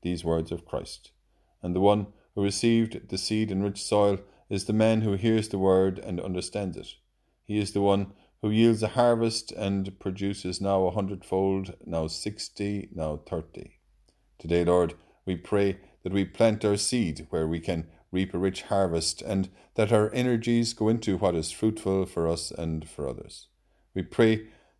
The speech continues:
that we may be freed of those areas in our lives that are holding us back, and that we be freed also from our defects of character, and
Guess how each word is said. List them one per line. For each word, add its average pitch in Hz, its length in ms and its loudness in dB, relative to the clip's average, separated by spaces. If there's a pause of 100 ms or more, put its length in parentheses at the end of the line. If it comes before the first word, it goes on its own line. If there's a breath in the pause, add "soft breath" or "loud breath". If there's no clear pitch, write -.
that 110 340 2
we 110 160 4
may 107 200 4
be 104 140 0
freed 127 420 0
of 92 200 0
those 90 300 0
areas 98 360 2
in 92 140 -4
our 87 160 0
lives 92 400 0
that 80 140 -4
are 73 140 -4
holding 85 360 0
us 85 160 -4
back, 104 400 -2 (300 soft breath)
and 123 100 2
that 120 80 4
we 127 140 6
be 127 160 -2
freed 131 500 0 (160)
also 117 480 4
from 90 180 -2
our 87 140 0
defects 98 540 -6
of 82 160 -6
character, 117 640 0 (180 loud breath)
and 120 280 0